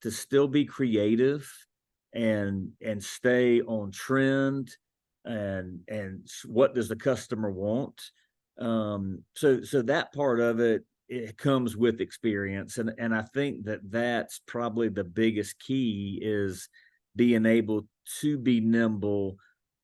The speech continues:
because take food or the food industry or beverage industry, it changes every week, every month, the four seasons of the year. You know, it may be bathing suit weather or everybody's, uh,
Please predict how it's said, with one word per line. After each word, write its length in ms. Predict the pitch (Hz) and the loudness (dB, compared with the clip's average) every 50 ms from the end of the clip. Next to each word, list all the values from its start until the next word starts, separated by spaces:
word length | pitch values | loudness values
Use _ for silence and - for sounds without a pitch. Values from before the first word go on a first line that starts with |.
| _ - - | _ -2 -2
because 460 | 113 113 - 139 123 113 113 - - _ | -2 2 4 4 4 4 2 0 -8 _
take 280 | - 156 151 120 113 - | 2 2 2 2 2 -2
food 680 | - - - 131 131 127 120 117 113 113 113 113 113 | -8 2 4 6 6 6 6 4 4 4 4 2 0
or 160 | - 107 107 | -2 -4 -4
the 80 | 101 101 | -4 -6
food 300 | - - 127 123 117 110 | -2 0 2 2 4 4
industry 560 | 113 113 113 113 113 110 - 117 113 110 107 | 4 4 4 2 0 -2 -4 -2 0 0 0
or 40 | 104 | 0
beverage 440 | 90 107 110 110 101 107 98 95 113 | 2 2 2 2 2 0 -2 0 0
industry, 600 | 113 113 110 101 98 - 110 107 104 104 - - - | 0 0 -2 -4 -6 -6 -4 -2 -2 -2 -4 -6 -10
it 180 | - - 104 | -12 -12 -12
changes 720 | 113 - 143 131 135 147 147 107 98 98 92 85 - - - | -6 -4 -2 -2 0 -2 -4 -6 -6 -8 -8 -10 -10 -6 -4
every 180 | 107 104 107 | -2 -2 0
week, 340 | 104 120 139 131 113 113 - _ - | 4 4 4 4 4 0 -8 _ -4
every 200 | - 110 110 110 | -2 -2 -2 0
month, 360 | 110 123 131 135 104 - 110 _ _ _ _ _ _ _ _ _ - | 0 0 0 0 -2 -4 -10 _ _ _ _ _ _ _ _ _ -14
the 60 | - 104 | -12 -8
four 260 | - - 131 123 120 | 0 2 2 2 2
seasons 500 | 107 - 139 143 131 113 127 123 107 120 | 0 2 2 2 2 2 0 -4 0 -2
of 120 | 127 117 | 0 0
the 100 | 117 117 | 0 0
year. 440 | 117 123 131 135 131 123 110 95 - _ _ _ _ _ _ _ - | 0 2 0 2 0 0 -2 -2 -6 _ _ _ _ _ _ _ -8
You 120 | 113 110 | -6 -4
know, 140 | 107 107 110 | -2 -2 -2
it 80 | 98 | 0
may 140 | 110 117 117 | 2 4 4
be 140 | 113 117 120 | 4 2 0
bathing 340 | 104 123 123 127 131 131 123 | 4 4 6 6 4 2 0
suit 240 | 113 - 135 127 87 | -4 -4 -4 -2 0
weather 600 | 117 123 123 120 107 110 107 107 104 101 101 101 | 2 4 4 4 4 2 2 2 0 0 -2 -2
or 200 | 104 104 101 104 | -2 0 0 0
everybody's, 680 | 113 117 117 113 110 117 117 113 113 113 113 104 101 110 | 0 0 0 0 0 0 2 2 2 0 -2 -2 -2 -2
uh, 120 | 117 | -2